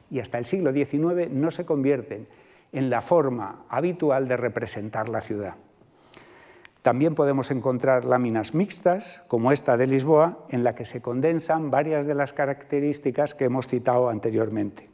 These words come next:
La representación urbana se complementaba con orlas, escenas costumbristas y paisajes montañosos o agrícolas. Los reversos de las páginas, como era habitual,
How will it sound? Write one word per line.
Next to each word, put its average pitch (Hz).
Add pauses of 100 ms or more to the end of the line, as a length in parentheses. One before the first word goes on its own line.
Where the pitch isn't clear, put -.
(1500)
La 131
representación 131
urbana 180
se 127
complementaba 117
con 110
orlas, 180
escenas 127
costumbristas 160
y 139
paisajes 147
montañosos 120
o 113
agrícolas. 98 (1400)
Los 123
reversos 120
de 135
las 120
páginas, 196
como 120
era 147
habitual, 170